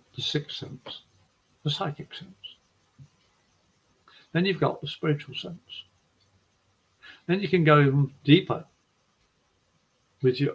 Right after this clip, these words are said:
auric energy, which is the energy that's emanating from the body,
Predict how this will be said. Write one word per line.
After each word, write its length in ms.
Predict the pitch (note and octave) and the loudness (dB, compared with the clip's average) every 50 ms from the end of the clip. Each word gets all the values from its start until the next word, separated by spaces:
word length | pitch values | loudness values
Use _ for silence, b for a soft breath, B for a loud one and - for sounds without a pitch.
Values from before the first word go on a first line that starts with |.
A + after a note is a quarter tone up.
| - - | -2 2
auric 300 | C#3 C#3+ C#3+ C#3 - - | 2 4 4 2 0 0
energy, 420 | E3+ D3+ D#3+ E3 D3 - - - - _ _ _ _ _ _ _ _ _ _ _ _ _ _ _ _ _ _ _ _ _ _ _ _ _ _ _ _ _ _ _ _ _ _ _ _ _ _ - | 0 0 0 0 -2 -6 -10 -14 -16 _ _ _ _ _ _ _ _ _ _ _ _ _ _ _ _ _ _ _ _ _ _ _ _ _ _ _ _ _ _ _ _ _ _ _ _ _ _ -2
which 200 | C#3+ C#3+ - E3 | 0 0 2 0
is 220 | C#3+ - - - _ _ _ _ _ _ _ - | 0 0 -2 -12 _ _ _ _ _ _ _ 4
the 100 | C3+ C#3+ | 6 6
energy 420 | D#3 D#3 D3 D3 - D3 B2 A#2+ | 6 6 4 2 0 -8 -6 -6
that's 300 | A#2+ - - - - - | -8 -8 -8 -10 -4 0
emanating 480 | D3+ C#3+ D3 C3 B2 - - - B2+ A2+ | 2 2 2 2 0 -4 -6 -10 -12 -8
from 180 | - D3 B2 | -8 -8 -6
the 80 | A2 A2+ | -6 -6
body, 240 | G#2 B2 A#2+ - | -4 -4 -6 -6